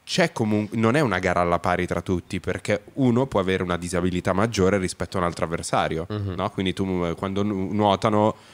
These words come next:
Speaker 1: c'è uno magari che, eh, gli, gli manca un braccio, un altro una gamba, l'altro tutte e due le gambe, può essere, no?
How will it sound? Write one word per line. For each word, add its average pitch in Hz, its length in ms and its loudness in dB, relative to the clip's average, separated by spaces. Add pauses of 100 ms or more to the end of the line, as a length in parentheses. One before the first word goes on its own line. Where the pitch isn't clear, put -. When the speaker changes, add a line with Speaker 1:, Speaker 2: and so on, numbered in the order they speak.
(180)
Speaker 1:
c'è - 140 -12
uno 92 220 -4
magari 90 280 0
che, 85 320 -2
eh, 85 60 -6
gli, 85 580 -8 (200)
gli 87 80 -8
manca 87 260 -6
un 113 100 2
braccio, 107 380 2
un 92 60 2
altro 87 240 0
una 110 100 4
gamba, 101 240 2
l'altro 87 280 -2
tutte 95 240 -6
e - 20 0
due 90 80 0
le 98 80 0
gambe, 95 340 0
può 85 160 -6
essere, 85 320 -10
no? 107 200 -4